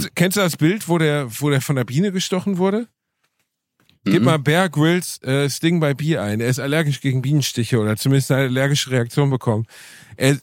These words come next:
Speaker 1: wirklich, das gesamte Gesicht sieht aus, als hätte man ihn aus Butter
Speaker 2: Ah,
Speaker 1: geformt.
Speaker 2: ich,
Speaker 1: Gib, Google
Speaker 2: ich kann,
Speaker 1: das mal.
Speaker 2: ich kann, ich kann, ich kann nicht ins Internet hier,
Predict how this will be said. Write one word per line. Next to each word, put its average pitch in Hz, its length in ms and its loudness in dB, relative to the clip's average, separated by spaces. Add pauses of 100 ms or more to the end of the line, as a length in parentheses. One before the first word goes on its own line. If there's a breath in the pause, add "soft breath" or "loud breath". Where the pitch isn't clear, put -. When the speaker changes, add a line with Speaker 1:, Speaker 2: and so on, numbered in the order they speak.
(160)
Speaker 1:
wirklich, 160 380 2
das 95 380 -2
gesamte 160 420 0
Gesicht 160 360 -2
sieht 151 140 -2
aus, 147 220 2
als 143 160 -4
hätte 165 160 2
man 147 240 0
ihn 147 400 2 (560)
aus 147 200 0
Butter 156 320 0
Speaker 2:
Ah, 101 140 -2
Speaker 1:
geformt. 98 160 0
Speaker 2:
ich, 95 60 -10
Speaker 1:
Gib, - 560 -6
Google 151 220 2
Speaker 2:
ich - 20 0
kann, 127 80 2
Speaker 1:
das 110 80 -4
mal. 107 80 -2
Speaker 2:
ich - 80 -2
kann, 131 280 2
ich 107 280 -4
kann, 123 240 2
ich 107 100 -4
kann 120 160 2
nicht 110 160 0
ins 104 160 0
Internet 101 400 0
hier, 78 320 -2